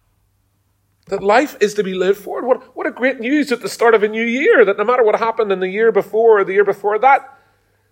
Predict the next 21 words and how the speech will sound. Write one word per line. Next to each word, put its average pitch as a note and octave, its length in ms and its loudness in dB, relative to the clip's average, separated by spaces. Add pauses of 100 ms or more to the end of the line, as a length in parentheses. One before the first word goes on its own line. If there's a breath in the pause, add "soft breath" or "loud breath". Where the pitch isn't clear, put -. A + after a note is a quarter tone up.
that G#3 200 0
twenty A#3 340 0
twenty, A#3+ 320 -2
we're G3+ 140 0
getting G3+ 200 0
closer A#3+ 380 -2
to F#3+ 60 2
being G#3+ 280 2
with G#3 180 2
Christ. - 520 -10 (2750)
And G3 100 -4
this B3 140 -2
is A#3 120 -8
real C4 260 4
hope, A3 220 2
not C4 120 4
a - 20 4
wishy-washy G#3+ 600 0
hope, G3+ 160 0
not A#3 140 4
a, G#3 100 0